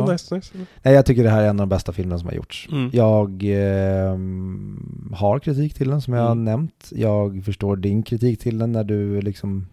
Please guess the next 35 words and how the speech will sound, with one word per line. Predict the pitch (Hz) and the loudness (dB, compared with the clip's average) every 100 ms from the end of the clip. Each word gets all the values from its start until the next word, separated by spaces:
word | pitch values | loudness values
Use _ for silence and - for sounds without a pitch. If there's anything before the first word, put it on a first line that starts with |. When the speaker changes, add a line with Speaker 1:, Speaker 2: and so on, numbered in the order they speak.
| _ _ - | _ _ -10
Speaker 1:
sitter | 107 | -6
och | 104 | -4
tittar | 98 101 | -4 -4
på | 104 98 | -2 0
högerhanden | 98 101 101 104 107 | 0 0 0 0 -2
istället | 101 104 92 | -4 -4 -4
för | |
vänsterhanden. | 101 98 - 101 107 113 123 | -2 -2 0 -2 0 0 -2
Speaker 2:
Mm. | 117 123 - - _ _ _ _ | -4 -8 -16 -20 _ _ _ _
Speaker 1:
Men, | 127 147 147 143 143 143 | 4 8 8 6 2 2
eh, | 143 | 4
jag | 139 135 | 6 6
blir | 127 120 | 6 4
mindblown | 110 107 107 104 101 | 2 4 4 4 2
över | 101 95 87 95 92 | 2 2 4 2 2
hur | 98 95 92 95 | 2 0 -2 -4
episk | - 101 - | -2 -4 -2
den | 98 95 | 0 2
är, | 92 92 | 2 2
hur, | 92 95 92 92 92 90 | 2 2 2 2 0 -2
eh, | 90 85 50 50 - - 50 - 101 101 - - 90 - 98 101 | -2 -2 -4 -6 -6 -10 -12 -14 -14 -16 -18 -18 -18 -16 -4 2
hur, | 107 107 101 101 - | 4 4 0 -2 2
hur | 117 | 4
högt | 113 - | 4 4
den | 117 | -2
skjuter. | - 135 104 - - - - | 4 6 6 0 -8 -6 -4
Speaker 2:
Mm. | 110 | -2
Speaker 1:
Alltså, | 98 98 | 2 4
den | 110 | 6
verkligen | 107 95 - 110 98 | 6 4 0 -2 -2
vågar | 95 101 98 98 98 | 0 0 0 0 -2
och | 95 92 | -2 -4
att | |
den | - 98 | -2 -2
lyckas. | 95 - - 92 - - | -4 -4 -4 -4 -6 -14